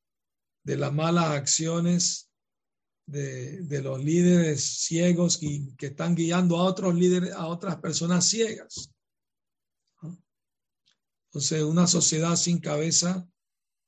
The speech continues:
es una sociedad caótica y es lo que está pasando hoy en día. Entonces, la solución es nosotros mismos volvernos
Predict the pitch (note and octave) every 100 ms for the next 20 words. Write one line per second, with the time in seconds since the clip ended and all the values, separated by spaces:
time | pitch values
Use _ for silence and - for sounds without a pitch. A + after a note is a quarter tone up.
0 | _ _ D3 - D#3 D3 C#3 - D3 D3
1 | C#3+ D#3 F3+ F3+ - _ _ _ _ _
2 | - D3 D3+ D3 B2+ D3 C#3+ C3+ - C#3
3 | C3+ C3 B2 C#3 D3 A#2 - _ _ _
4 | _ _ _ _ _ _ _ _ D3+ C#3
5 | D3 D3 C#3+ D3 D3 - F#3 G#3+ G#3 A3
6 | F3+ D3+ D#3 F3 F3 E3 D3+ F3+ F3+ D#3+
7 | D3 D3+ E3 E3 D3 - -